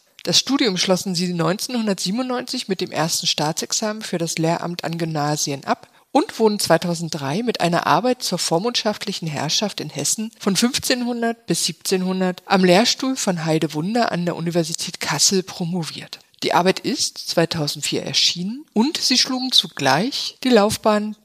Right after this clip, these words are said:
als Archivarin ein. Nach dem Archivreferendariat am Rheinland-Pfälzischen Landeshauptarchiv in Koblenz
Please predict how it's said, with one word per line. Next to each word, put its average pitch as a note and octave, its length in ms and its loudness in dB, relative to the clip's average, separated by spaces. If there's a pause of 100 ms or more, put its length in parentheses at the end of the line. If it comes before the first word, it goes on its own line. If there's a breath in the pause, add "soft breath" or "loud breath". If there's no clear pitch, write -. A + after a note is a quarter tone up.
als F3+ 180 0
Archivarin D#3+ 760 0 (120)
ein. C3 360 -8 (180)
Nach F#3 260 4
dem C4 320 -4
Archivreferendariat A#3 1300 0
am D#3+ 220 -2
Rheinland-Pfälzischen F3 1040 0
Landeshauptarchiv D3 960 -4
in E3 100 -10
Koblenz - 600 -6